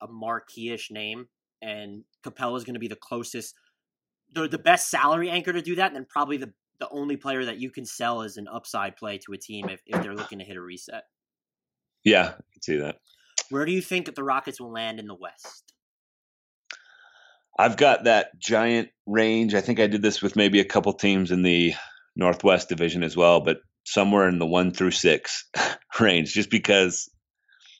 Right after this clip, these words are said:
Speaker 2: there's so many good teams in the West. I think it's borderline absurd to try and actually pick seeds for any of these teams because they're all so close.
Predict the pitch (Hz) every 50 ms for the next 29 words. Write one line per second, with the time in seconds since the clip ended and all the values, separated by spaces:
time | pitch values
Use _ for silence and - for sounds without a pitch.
0 | _ _ - 98 95 - - 117 117 117 123 120 113 98 110 104 - - 107 104
1 | 101 87 92 98 95 90 90 87 87 87 - - - - - 92 104 98 110 110
2 | 95 - 98 92 - - - - _ - 92 95 95 95 95 92 90 87 87 85
3 | 78 - - - 95 92 92 87 87 85 82 - - 73 - - 87 82 82 82
4 | 82 64 73 82 - - - 82 78 78 76 - - 90 85 76 - - - -
5 | _ _ _ _ _ - - - - 87 82 80 78 73 - - 90 80 78 98
6 | 104 98 87 78 82 78 - - - - 73 71 71 71 - - 78 - - 78
7 | 71 80 78 73 80 85 92 92 - - 92 82 - - - 73 67 65 65 67
8 | - -